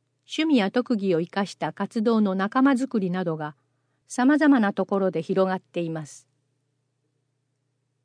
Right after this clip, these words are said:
取り組み目標。二の一、多世代交流や触れ合いの場、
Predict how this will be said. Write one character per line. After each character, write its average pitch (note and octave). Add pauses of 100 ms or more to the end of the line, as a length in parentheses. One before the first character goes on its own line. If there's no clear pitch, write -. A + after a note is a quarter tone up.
(400)
取 B3+
り -
組 D4+
み -
目 B3+
標。 - (1080)
二 C4+
の G#3
一、 - (800)
多 A3+
世 D4+
代 D#4
交 C#4+
流 F#3
や D#3+
触 G#3+
れ B3
合 B3
い A#3+
の A3
場、 F#3+